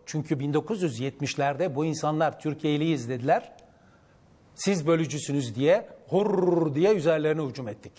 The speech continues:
Şimdi artık dikkat ederseniz benim yaşımda, e, benim kuşağımda ve benden bir önceki kuşakta olan Kürtler diyorlar ki esefle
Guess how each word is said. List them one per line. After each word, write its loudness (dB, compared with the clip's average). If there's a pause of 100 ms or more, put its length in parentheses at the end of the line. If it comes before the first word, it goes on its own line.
(720)
Şimdi 4
artık -4 (360)
dikkat 0
ederseniz 0
benim 0
yaşımda, -4 (360)
e, -2
benim 0
kuşağımda -4
ve 0
benden 0
bir 2
önceki -6
kuşakta -4
olan 0
Kürtler -2
diyorlar 0
ki -14 (280)
esefle 0